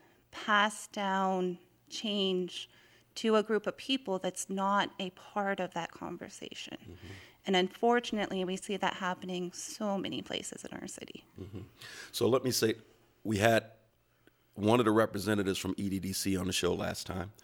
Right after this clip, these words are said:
Speaker 1: Mm-hmm.
Speaker 2: We also had Brett Wilder here from Opportunity Zone. So if you look at, be it City Hall with the many methodologies that they have of trying to engage people in the community.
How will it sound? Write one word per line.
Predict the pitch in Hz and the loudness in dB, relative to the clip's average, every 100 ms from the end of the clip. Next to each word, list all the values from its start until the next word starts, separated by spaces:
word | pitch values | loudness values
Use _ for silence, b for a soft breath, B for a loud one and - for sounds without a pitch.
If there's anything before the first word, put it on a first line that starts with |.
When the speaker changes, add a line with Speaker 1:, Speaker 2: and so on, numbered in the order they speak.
| B | B
Speaker 1:
Mm-hmm. | 240 B 262 | -14 B -12
Speaker 2:
We | - 98 | 2 6
also | 101 - 87 | 6 4 2
had | 95 92 - - | 2 2 0 -6
Brett | - 104 | 2 2
Wilder | 87 98 95 104 | 4 2 2 2
here | 98 | 0
from | 90 92 | 0 -2
Opportunity | - 90 - - 95 90 85 | -4 -4 -2 0 2 2 0
Zone. | 90 90 | -2 -2
So | 90 95 | 2 2
if | 87 | 2
you | 92 | 2
look | 117 - | 2 4
at, | 104 - B B B B | 2 0 B B B B
be | 85 104 | 0 2
it | - | 2
City | - 127 117 | 4 6 6
Hall | 101 101 95 87 - - _ _ | 6 6 6 2 -4 -14 _ _
with | 101 104 92 | -4 -4 -2
the | 98 95 95 - b b b - _ _ | -2 -2 -4 -6 b b b -20 _ _
many | - 101 120 117 | 0 4 6 6
methodologies | 107 104 95 98 98 92 92 92 | 4 2 0 2 2 2 0 -4
that | 90 | -2
they | 98 98 | 0 2
have | 98 98 90 | 4 2 2
of | 90 | -2
trying | - 101 | 0 2
to | 98 92 | 2 0
engage | 90 107 123 127 | 0 4 4 4
people | - 123 95 | -2 -2 0
in | 95 | -2
the | 90 | -2
community. | - 90 87 85 - | -4 -6 -6 -8 -12